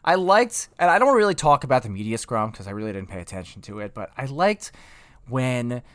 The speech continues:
Christian <laughs> just walks, sits down in the media scrum and says, "So, how's everybody's fathers doing today?" <laughs> I just thought it was funny. And whenever you see Christian on T V, you know it's gonna, uh, go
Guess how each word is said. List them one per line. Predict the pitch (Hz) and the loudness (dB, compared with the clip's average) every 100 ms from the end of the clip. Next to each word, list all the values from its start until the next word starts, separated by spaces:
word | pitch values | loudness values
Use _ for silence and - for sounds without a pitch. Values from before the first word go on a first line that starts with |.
| _ _ _ _ | _ _ _ _
Christian | - 180 - 170 | -2 0 2 0
<laughs> | |
just | 151 180 170 | 0 -2 4
walks, | 196 190 | 4 4
sits | - 190 | 0 0
down | 196 | 4
in | 185 | 4
the | |
media | 170 165 | 2 -4
scrum | 151 | -4
and | 139 | -4
says, | 131 - - - - - - | -6 -8 -16 -16 -14 -14 -18
"So, | - 127 127 - - _ - | -4 2 4 2 -6 _ -16
how's | - 110 | -6 -4
everybody's | 123 127 123 135 - | -2 -4 -2 -4 -4
fathers | - 123 147 120 - | 2 2 4 0 -4
doing | 104 98 | -6 -6
today?" | 104 117 110 110 - _ - - | -8 -6 -6 -6 -8 _ -20 -20
<laughs> | _ _ - | _ _ -2
I | 147 | -2
just | 127 | -2
thought | 131 | -4
it | 113 | -4
was | 110 | -4
funny. | 117 113 120 - - 127 | -6 -6 -8 -14 -20 -10
And | 135 | -2
whenever | 165 180 | 0 2
you | 180 | 0
see | 175 165 147 - - - - | -2 -4 -4 -8 -18 -20 -4
Christian | 165 143 | -2 0
on | 147 135 | 0 -2
T | 139 | -2
V, | 123 123 | -4 -4
you | 120 | -4
know | 113 | -4
it's | 107 | -4
gonna, | - 104 101 | -6 -10 -10
uh, | 98 98 95 98 _ _ _ _ _ _ _ _ _ _ _ _ _ - | -10 -8 -10 -12 _ _ _ _ _ _ _ _ _ _ _ _ _ -6
go | 151 131 110 | 4 4 4